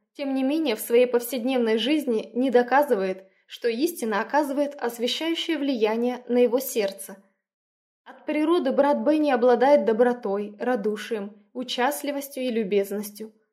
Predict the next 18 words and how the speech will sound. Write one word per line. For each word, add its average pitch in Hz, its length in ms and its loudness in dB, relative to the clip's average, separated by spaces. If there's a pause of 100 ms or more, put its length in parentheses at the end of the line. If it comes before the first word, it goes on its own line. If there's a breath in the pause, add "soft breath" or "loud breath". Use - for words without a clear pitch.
(420)
Его 277 220 -4
темперамент 330 680 2
оказывает 285 520 2
крайне 320 400 2
неблагоприятное 277 880 0
воздействие 214 800 -2 (160 soft breath)
на 247 140 -6
него 254 260 2
самого, 240 680 -2 (180 loud breath)
его 240 260 -4
семью 285 640 -2
и 302 100 0
церковь, 233 560 -2 (300)
в - 80 -20
которой 254 340 0
ощущается 269 680 -2
его 220 220 4
влияние. 214 680 -2